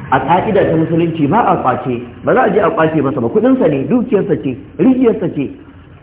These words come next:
To sai Manzon Allah ya shela cikin Musulmi masu kuɗi, ya ce, "Wa zai kai mana wannan rijiyar, ya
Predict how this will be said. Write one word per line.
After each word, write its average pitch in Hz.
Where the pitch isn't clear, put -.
To 104
sai 135
Manzon 120
Allah 120
ya 120
shela 113
cikin 131
Musulmi 117
masu 113
kuɗi, -
ya 143
ce, 151
"Wa 123
zai 160
kai 143
mana 143
wannan 135
rijiyar, 127
ya 113